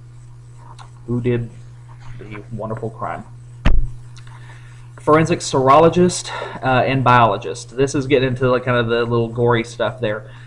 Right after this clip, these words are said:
Um, basically, they're both very similar. Um, serology deals more with, uh, blood and body fluids. Um, biology, uh, actually, all these kind of overlap, because as a serologist, you can also do D N A analysis. As a biologist, you do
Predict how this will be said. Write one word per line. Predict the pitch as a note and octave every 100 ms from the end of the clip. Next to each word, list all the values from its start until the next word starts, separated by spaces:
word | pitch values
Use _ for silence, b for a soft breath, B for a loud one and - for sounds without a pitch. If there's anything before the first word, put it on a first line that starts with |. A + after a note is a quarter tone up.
| B
Um, | A2+ A2+ A2+ - -
basically, | D3 E3 E3+ E3 D3
they're | B2 B2+ C#3
both | C3 E3 F#3+ D3
very | D#3 C#3
similar. | - C#3+ C#3+ C#3+ - -
Um, | A#2 A#2
serology | A#2 D3+ D3 D#3 D3 D#3
deals | C3 B2+
more | C3+ C3
with, | C3 A#2 -
uh, | G2 G2
blood | G2 B2+ C3+
and | C3
body | B2 B2 B2+
fluids. | - C3 B2 A#2+ - B B B
Um, | A2 A2 G#2 -
biology, | C3+ D3 C#3 C#3+ C3+ C3 - - - - -
uh, | A2 A2 D#2+ - - - -
actually, | - - F3+ D#3
all | C3 D3
these | C#3 B2+
kind | C#3
of | A#2+
overlap, | A2 G#2+ G#2+ G#2
because | A2+ B2+ A#2+
as | B2 B2+
a |
serologist, | A#2+ D3 C#3 C3+ C3 A#2+
you | A#2+
can | A#2+
also | A#2+ B2
do | A2+
D | A2+ A#2
N | A#2
A | A#2
analysis. | A#2+ A2+ A#2 A2+ A2
As | A2
a | A2
biologist, | A#2 B2 A2+ G#2 G2+
you | E2+
do | G2+ F2+